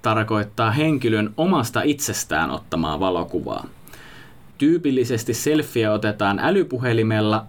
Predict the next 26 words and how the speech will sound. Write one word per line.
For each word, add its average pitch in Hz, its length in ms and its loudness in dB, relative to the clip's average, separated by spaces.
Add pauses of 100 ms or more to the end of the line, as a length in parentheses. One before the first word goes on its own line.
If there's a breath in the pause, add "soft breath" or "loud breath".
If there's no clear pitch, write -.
(120)
tai 95 220 0
verkkokameralla 113 1000 0 (360 loud breath)
ja 110 60 0
julkaistaan 113 680 0
jossakin 104 440 0
sosiaalisen 95 680 0
median 80 400 -2
palvelussa. 71 600 -4 (640 loud breath)
Selfiet 151 600 0
otetaan 120 480 0
usein 117 340 0
nopeasti 131 760 -2 (160)
ja 110 80 -2
ne 113 100 2
saattavat 110 580 0
olla 104 180 0
epäselviä 92 840 0 (120)
tai 98 140 -2
kuvakulmaltaan 90 920 -2
vinoja. 98 380 -2 (880 loud breath)
Kuvat 160 380 0
jaetaan 139 440 2
usein 135 380 2
yhteisöllisten 110 880 0
viestimien 113 600 0
kautta, 175 500 -2